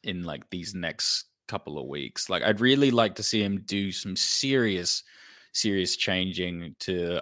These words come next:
um, the squad. I, I, I fear that he's maybe gotten attached to, like, some of these players, um, quite rightly. But I, I heard Postecoglou actually say <laughs> something the other day where he, um, said that he worked,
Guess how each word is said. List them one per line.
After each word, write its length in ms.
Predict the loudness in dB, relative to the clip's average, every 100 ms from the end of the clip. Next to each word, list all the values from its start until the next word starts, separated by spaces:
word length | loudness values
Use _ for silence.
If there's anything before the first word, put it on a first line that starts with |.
| -2
um, 440 | -2 -4 -8 -12 -14 _ _ _ _ _ -12
the 120 | -4 -2
squad. 340 | 2 4 4 8
I, 160 | 8
I, 300 | 8 6 8
I 40 | 4
fear 260 | 4 4
that 120 | 4 2
he's 160 | 0
maybe 240 | 0 0 0
gotten 220 | -2 -4
attached 460 | -4 -2 -2 -4
to, 60 | -2
like, 200 | 0 0
some 260 | -2 0 -2
of 140 | -2
these 220 | -4 -6
players, 600 | -6 -2 0 2 0 -4 -6
um, 480 | -4 -2 -4 -6 -8 -14 -18 -18 -20 _
quite 240 | -2 0 4
rightly. 420 | 4 4 0 -2
But 140 | 0 2
I, 140 | 2 -2 -14 -8 0
I 60 |
heard 340 | 4 6 4 0
Postecoglou 640 | -2 0 -2 -2 -2 -2 -4
actually 300 | -4 -4 -2
say 400 | 0 0 0 -4
<laughs> 20 |
something 560 | -6 -8 -8 0 2
the 120 | 2 2
other 120 | 0
day 300 | 0 2 0
where 380 | 0 0 0 -2 -4
he, 280 | -2 0
um, 340 | 2 0 -2 -2
said 220 | -2 0
that 240 | -2 -4 -6 -20 -20 -20 _
he 120 | 2
worked, 360 | 6 6 6